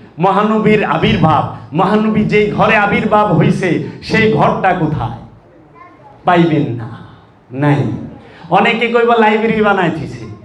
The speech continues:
এটাও মিছা কথা, সাজাই না কথা, নাই।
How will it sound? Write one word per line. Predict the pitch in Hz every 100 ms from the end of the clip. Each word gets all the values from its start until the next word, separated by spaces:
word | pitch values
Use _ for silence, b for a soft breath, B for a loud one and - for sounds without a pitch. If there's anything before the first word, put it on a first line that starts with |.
| -
এটাও | 202 208 233
মিছা | 214 196 151
কথা, | 139 123 113 110 -
সাজাই | 165 165 160
না | 143
কথা, | 139 120 - - - - - - _ _ _ _ - - - - - - -
নাই। | 143 185 160